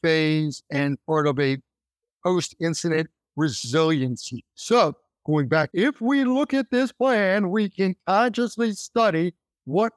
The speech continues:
are our options and how they can be applied in everything. It's kind of plug and play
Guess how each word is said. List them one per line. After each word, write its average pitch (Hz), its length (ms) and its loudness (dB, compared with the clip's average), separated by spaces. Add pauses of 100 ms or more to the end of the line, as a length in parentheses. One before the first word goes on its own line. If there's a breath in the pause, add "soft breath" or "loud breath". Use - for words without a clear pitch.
(100)
are 180 420 2
our 160 300 2 (160)
options 160 580 0 (240)
and 151 200 0
how 190 260 2
they 180 160 2
can 175 160 -2
be 170 80 0
applied 147 500 0
in 131 140 -4
everything. 123 340 -6
It's 131 120 -10
kind 147 180 2
of 139 60 -4 (120)
plug 160 200 2
and 170 120 2
play 147 140 0